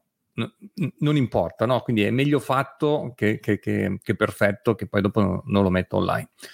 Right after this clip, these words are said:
Ho registrato il video, ho provato a farlo con la webcam, questa qua che sto utilizzando adesso,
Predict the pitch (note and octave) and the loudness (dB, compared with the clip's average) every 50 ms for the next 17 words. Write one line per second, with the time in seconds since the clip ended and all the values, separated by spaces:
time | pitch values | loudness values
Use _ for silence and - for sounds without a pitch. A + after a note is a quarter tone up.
0 | - - - _ - B2+ C#3 D#3 D3+ C#3+ B2+ A#2 A2 B2 B2 - D#3 D3 D3 G3 | -20 -20 -12 _ -2 0 0 2 2 2 2 0 0 0 -2 0 0 0 0 0
1 | F#3+ E3+ D#3+ F#3+ G3+ G#3 G3 A#3+ A#3+ A#3+ A3 E3+ C3+ B2+ C3 C3+ - - C#3 D3 | -2 -2 0 0 0 0 0 0 0 0 0 0 0 0 -2 -2 -4 -2 -2 0
2 | D3+ C#3 A#2 - - B2+ B2 B2+ C3+ - C3+ A#2 - C#3+ C3+ B2 A#2+ A2 - B2+ | 0 0 0 0 0 0 2 2 0 0 -4 -2 0 0 0 0 0 0 2 2
3 | A#2+ A#2+ B2+ C3 B2 A2+ A2 - A#2 G#2+ F#2 F#2 F2 _ _ _ - B2 - A2 | 2 4 4 2 2 0 -2 -4 -4 -4 -4 -6 -12 _ _ _ -12 -10 -8 -4
4 | G#2 A#2+ A2+ - G#2+ G2+ - G2+ - A2+ G2+ G2 G2+ G#2+ G#2 G#2 A2 A2 B2+ A2+ | -2 -2 -4 -4 -8 -12 -10 -8 -6 -4 -4 0 2 2 4 4 4 4 4 2
5 | - - - G2 F#2 F#2+ - | 2 -2 -6 -6 -6 -6 -10